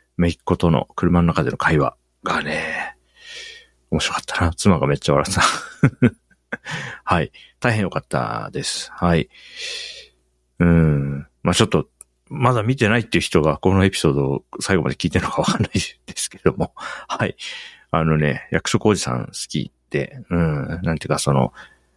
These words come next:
なんだろうな。もうとにかく早く流れていく情報、うん。えー、日々ね、早く情報、ん？情報がすごく早く流れていく日々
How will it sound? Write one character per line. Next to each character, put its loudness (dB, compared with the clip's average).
な -2
ん 0
だ 0
ろ 0
う 2
な。 0
も -2
う -4
と 2
に 6
か 2
く -10
早 2
く 2
流 2
れ 4
て 2
い 4
く 2
情 4
報、 2
う 4
ん。 0
え -8
ー、 -8
日 2
々 2
ね、 0
早 2
く -4
情 2
報、 4
ん？ 2
情 4
報 6
が 2
す -6
ご 0
く -8
早 2
く -6
流 0
れ 2
て -2
い -4
く -6
日 -4
々 0